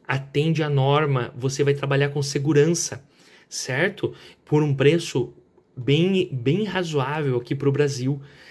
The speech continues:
Ah, com certeza, tem jogos da Vera, pô, que são top, que nem o Marcelo fala lá na, na sala de ferramentas.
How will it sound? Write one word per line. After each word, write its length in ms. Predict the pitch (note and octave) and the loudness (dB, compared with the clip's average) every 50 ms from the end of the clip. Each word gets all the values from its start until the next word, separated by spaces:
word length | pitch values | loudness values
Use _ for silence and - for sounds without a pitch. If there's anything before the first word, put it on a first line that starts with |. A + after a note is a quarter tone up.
| - - - | -20 -16 -6
Ah, 240 | - B2 C#3+ D#3 D#3 | -2 2 2 2 2
com 180 | D#3 - D3+ | 0 -2 -4
certeza, 440 | D#3+ - G3 - - D#3+ D#3+ D3+ C3 | -2 -2 -4 -2 -2 -2 0 0 -2
tem 380 | A#2+ - C#3+ C#3+ E3 D#3 C3+ C#3 - - - _ | -2 0 0 0 2 0 -2 -4 -6 -14 -20 _
jogos 380 | - C3 C#3 D#3 C#3 D3+ C3+ | 2 4 4 4 4 -2 -4
da 100 | C#3 C#3+ | -4 -4
Vera, 640 | C3 C3+ - B2 B2+ C3+ D#3 E3+ F3+ D#3 B2+ G#2+ - - - - _ _ | -4 -2 -2 0 2 2 2 2 2 0 0 -2 -4 -10 -18 -20 _ _
pô, 140 | C#3 D3 C#3 | 2 2 2
que 80 | C#3 | 0
são 180 | - - E3+ F3 | -4 -4 -4 -4
top, 420 | E3+ - - D3 D#3+ F3+ F3+ - C3+ | -4 -2 0 0 0 0 -4 -6 -12
que 140 | - - C#3+ | -8 -4 -2
nem 100 | D3 E3+ | -2 0
o 40 | |
Marcelo 440 | F#3+ G3+ G3 F#3 - - F3+ F3+ F3+ | 0 0 -2 -4 -2 0 0 0 0
fala 280 | F3+ - E3 D#3+ F3 E3+ | 0 -2 -2 0 0 0
lá 200 | E3 D#3+ D#3+ E3 | 2 0 0 0
na, 280 | F3 F3 F3 E3+ E3 | 0 0 -2 -2 -4
na 160 | D3+ D#3 D#3+ D3+ | -4 -4 -4 -4
sala 240 | D#3 - D#3+ D#3+ | -4 -2 -2 -4
de 80 | D#3+ D#3+ | -4 -4
ferramentas. 680 | - - F3 F#3 F#3+ F3+ D#3+ D#3+ E3 E3 D3 C3+ - | -6 -6 -4 -2 -2 0 0 0 0 0 -2 -4 -6